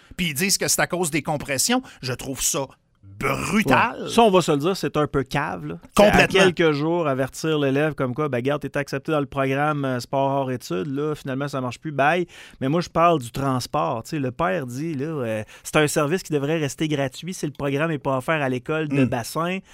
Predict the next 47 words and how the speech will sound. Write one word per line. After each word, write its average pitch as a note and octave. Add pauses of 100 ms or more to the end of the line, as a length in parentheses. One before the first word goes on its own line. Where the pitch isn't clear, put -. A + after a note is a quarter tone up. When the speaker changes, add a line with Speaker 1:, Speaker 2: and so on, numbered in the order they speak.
(220)
Speaker 2:
Euh, C3+
lui, D3+
sa D3+
fille F3+
s'est C#3+
inscrite C#3
au D3
programme C#3+
d'éducation C3+
internationale C#3+
de C#3+
l'école C3
secondaire C#3
Jean-François C3
Perrault. C#3 (320)
Là, D#3+
je C3+
sais D#3+
pas G#3
si -
lui, F3+
il F3
est E3 (160)
hors G3
secteur G#3
ou D#3
s'il F#3+
est E3
tellement F#3+
près E3+
de F3
l'école F3+
que D3+
faut D#3
qu'il -
prenne, D#3+ (180)
tu A#2
sais, D#3+
que, D3 (280)
que C#3+
sa C#3
fille F#3
pourrait D3+
y D#3
aller C#3+
à C3+
pied. F#3+